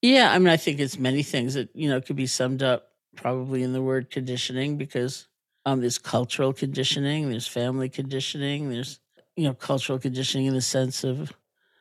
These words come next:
you know, we probably hear the message over and over and over again that something like endless accumulation is gonna keep us safe. It's gonna make us happy. It's gonna keep change from happening.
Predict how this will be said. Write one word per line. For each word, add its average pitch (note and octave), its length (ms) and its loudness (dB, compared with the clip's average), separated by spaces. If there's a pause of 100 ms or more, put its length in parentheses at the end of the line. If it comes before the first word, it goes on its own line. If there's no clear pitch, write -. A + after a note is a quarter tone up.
(340)
you D#3 100 2
know, C3+ 320 4
we D3 260 4
probably C#3 440 0
hear C#3 160 4
the B2+ 80 0
message B2+ 520 -2
over C#3 280 0
and C#3 140 2
over C3 200 0
and B2+ 120 0
over E3 200 0
again B2 360 0
that C3 240 -2 (640)
something C#3+ 400 0
like C3 240 0
endless D#3 420 4
accumulation D3+ 720 0
is D#3 120 -4
gonna C#3 200 -4
keep B2+ 300 -6
us C#3+ 120 -2
safe. G3 520 0 (400)
It's - 120 -16
gonna B2+ 160 -4
make A#2 240 -2
us C#3 140 -4
happy. A2 540 0 (600)
It's - 100 -20
gonna B2 200 -2
keep A#2 260 -4
change E3 380 4
from C3 140 0
happening. A2+ 520 -2